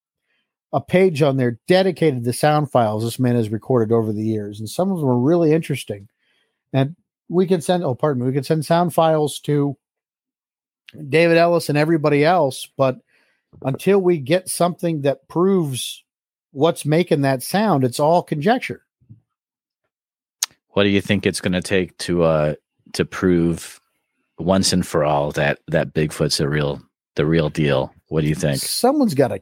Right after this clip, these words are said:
Speaker 1: kill one, and I don't
Speaker 2: I
Speaker 1: want
Speaker 2: know.
Speaker 1: it to be on purpose. Like, uh, you know, I'm very comfortable with the fact that some little gray-haired old lady is gonna come down a mountain road and bag one with her station wagon.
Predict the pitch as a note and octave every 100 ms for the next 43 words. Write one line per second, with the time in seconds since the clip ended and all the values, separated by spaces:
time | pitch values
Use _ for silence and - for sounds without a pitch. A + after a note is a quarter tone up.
0 | _ - D3 C3+ G#2 F2+ F#2 A#2+ D3 G3
1 | G3+ C#3 C3 C3+ A#2+ D3+ A#2+ C3 B2 A2+
2 | G2 B2+ C3+ - D#2 - - B2 A2+ A2+
3 | _ _ _ _ _ - C#3+ C#3+ - D3+
4 | D#3+ C#3+ G3+ A#3+ - G#3 G3+ F#3 D#3 -
5 | C#3+ D3 D3 - B2 - E3 D#3+ D#3+ C3
6 | D3+ C#3+ D3+ C3+ C3 C3+ C#3 A#2+ B2+ A#2+
7 | C#3 C3+ C3 B2 B2+ B2+ B2 A#2+ B2 A2+
8 | G#2+ B2 B2+ A#2+ A#2 A2+ A2 G#2+ - B2+
9 | - A2+ G2 F#2+ F2+